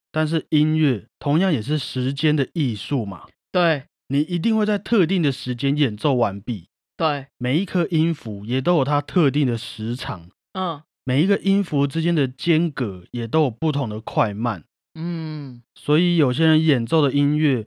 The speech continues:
Speaker 1: 或唱的歌，你会特别喜欢。同样一首曲子，你就觉得，哎呀，其他人还好。
Speaker 2: 哦。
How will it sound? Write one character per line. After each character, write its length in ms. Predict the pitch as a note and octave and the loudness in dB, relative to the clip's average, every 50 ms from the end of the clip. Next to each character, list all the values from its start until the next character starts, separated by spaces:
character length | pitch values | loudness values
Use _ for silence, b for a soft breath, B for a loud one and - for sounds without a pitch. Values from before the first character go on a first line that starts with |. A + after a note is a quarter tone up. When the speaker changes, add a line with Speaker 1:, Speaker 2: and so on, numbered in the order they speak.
| _ - | _ -2
Speaker 1:
或 180 | E3+ D#3+ D3 | 0 0 0
唱 240 | B2+ - - E3+ C#3+ | 0 0 0 0 0
的 100 | C3+ B2+ | 0 -2
歌， 300 | A#2 - C3 B2+ B2 B2 | -2 -4 -2 -2 -2 -2
你 180 | A#2+ A#2 A2 G#2+ | -2 -4 -4 -2
会 160 | D3+ E3 D3+ | -2 -2 -2
特 240 | C#3 - - F#3 D#3+ | -2 -2 -4 -2 -2
别 160 | C3 A#2+ C3 | -2 -4 -4
喜 300 | C3 - - B2 G#2 F#2+ | -6 -8 -8 -10 -10 -10
欢。 340 | - - A2+ G#2+ G#2 G#2 G#2 _ _ | -6 -4 -4 -4 -4 -6 -12 _ _
同 160 | - D3 D#3+ F#3 | -4 -2 0 2
样 120 | G3+ G#3 | 2 0
一 40 | G3 | 0
首 160 | E3 D#3 D3 | 0 0 0
曲 180 | - - A#2+ G#2 | -2 -4 -8 -8
子， 180 | F#2+ F#2 E2 G2+ | -8 -10 -8 -6
你 80 | B2 C3+ | -2 -2
就 100 | D#3+ F3+ | 0 0
觉 140 | D#3 D3 | 0 -2
得， 220 | B2+ B2 A#2 A#2+ - _ _ - | -2 -2 -2 -4 -6 _ _ -10
哎 80 | A2 G#2+ | -8 -8
呀， 120 | A2 G2+ - _ | -8 -10 -12 _
其 140 | - - C3 | -12 -6 -4
他 120 | C#3 D3 C#3+ | -2 -2 -2
人 80 | B2+ | -2
还 260 | A#2 A#2 G#2+ G#2+ A2 | -2 -4 -4 -4 -4
好。 220 | A#2 B2+ A2 F#2 | -4 -4 -4 -6
Speaker 2:
哦。 40 | - | -8